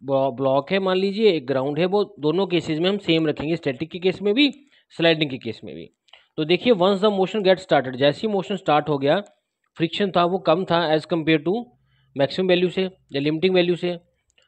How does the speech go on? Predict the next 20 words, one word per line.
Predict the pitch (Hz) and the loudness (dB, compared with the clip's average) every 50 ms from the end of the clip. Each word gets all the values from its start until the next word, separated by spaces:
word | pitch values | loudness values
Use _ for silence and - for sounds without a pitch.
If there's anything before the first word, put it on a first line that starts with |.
| _ _ _ _ _ _ _ _ _ _ _ _ _ _ _ _ _ _ _ _ _ _ _ _ _ - _ - | _ _ _ _ _ _ _ _ _ _ _ _ _ _ _ _ _ _ _ _ _ _ _ _ _ -20 _ -10
तो | 139 | -8
देखिए, | 123 131 143 - 190 196 | -4 -4 -4 2 2 2
mo-, | 185 139 135 131 135 139 147 - 143 139 | 2 0 -4 -4 -2 -2 -2 -2 0 0
once | 147 160 185 - 214 | 0 0 0 -2 -2
motion | 208 196 190 165 - 202 202 | -2 -2 -2 -2 -2 -4 -6
sta-, | 185 - - 151 143 143 147 143 | -4 -2 0 2 4 4 2 2
started, | - - 143 139 139 160 165 | 2 2 2 2 2 0 -2
जैसे | 151 143 143 143 - 196 | 0 2 2 2 2 2
ही | 196 180 | 0 0
मोशन | 175 160 - 185 165 | 0 -4 -4 -6 -6
स्टार्ट | - - 139 131 127 - | -2 0 0 0 2 0
हो | 131 120 | -4 -2
गया, | 117 131 | -2 -2
जो | 127 147 151 | -2 -2 -4
फ्रिक्शन | - - 143 139 - - 175 156 | -4 -4 -8 -8 -6 -6 -6 -4
था | - 135 123 120 131 180 202 - - - - - _ - 127 | 0 0 0 0 0 -2 -4 -8 -14 -20 -20 -20 _ -6 -6
वो | 143 | -6
कम | 143 - - 156 180 | -4 0 2 2 2
हो | 196 165 151 131 | 2 0 -2 -4
गया, | 117 117 117 117 127 165 196 | -2 -2 -2 -2 -2 -2 -4